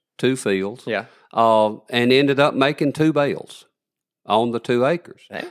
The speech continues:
Speaker 1: Now, for nineteen seventy-eight, that was pretty good for dry land, obviously dry land cotton
Speaker 2: Yeah,
Speaker 1: for
Speaker 2: absolutely.
Speaker 1: North Alabama. Uh, today's world, that won't work.
Speaker 2: Yeah.
Speaker 1: Uh,
Speaker 2: Not gonna
Speaker 1: but
Speaker 2: cut it.
Speaker 1: back then, um,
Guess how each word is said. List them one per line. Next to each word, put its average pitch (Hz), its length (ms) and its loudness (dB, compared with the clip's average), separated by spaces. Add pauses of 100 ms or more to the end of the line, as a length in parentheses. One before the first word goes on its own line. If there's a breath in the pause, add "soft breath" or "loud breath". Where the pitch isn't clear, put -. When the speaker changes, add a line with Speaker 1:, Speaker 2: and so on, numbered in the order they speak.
Speaker 1:
Now, 127 340 2
for 123 240 0
nineteen 143 600 0
seventy-eight, 123 760 0
that 110 200 2
was 101 160 -8
pretty 110 320 -2
good 101 340 0
for 95 140 -6
dry 98 280 2
land, 95 320 0
obviously 98 380 -2
dry 98 220 2
land 98 300 0
cotton 80 480 -4 (140)
Speaker 2:
Yeah, 131 200 -2
Speaker 1:
for 92 100 -4
Speaker 2:
absolutely. 107 340 0
Speaker 1:
North 82 180 -4
Alabama. 73 220 -8 (680 loud breath)
Uh, 90 300 2 (120)
today's 113 440 0
world, 104 260 2
that 104 120 0
won't 101 220 0
work. 85 420 -4 (360)
Speaker 2:
Yeah. 101 240 -6 (360 loud breath)
Speaker 1:
Uh, - 60 -4
Speaker 2:
Not 101 200 4
gonna 92 120 0
Speaker 1:
but 98 80 0
Speaker 2:
cut 104 80 0
it. 101 40 -6
Speaker 1:
back 113 280 0
then, 117 540 0
um, 95 480 0